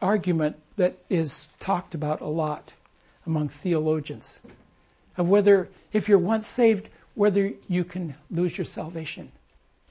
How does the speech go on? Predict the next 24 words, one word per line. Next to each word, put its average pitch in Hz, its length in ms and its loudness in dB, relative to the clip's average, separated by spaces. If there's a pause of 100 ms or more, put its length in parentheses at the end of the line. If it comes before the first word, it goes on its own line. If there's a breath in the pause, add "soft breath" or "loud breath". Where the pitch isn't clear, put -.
(2000)
If 196 220 2
you're 196 160 4
not 254 340 0
walking 175 420 -2
with 156 180 -8
Jesus, - 600 -4 (840)
who 277 200 2
are 294 80 2
you 269 180 4
walking 269 560 -2
with? - 320 -14 (2000)
And 202 100 -4
so 277 180 4
it's 269 160 0
not 311 240 0
just, 220 320 0 (560)
you 226 100 4
know, 202 280 0 (640)
you're 190 140 -2
saved 233 300 6
one 220 180 0
day 214 220 4
and 208 80 2
you're 190 220 4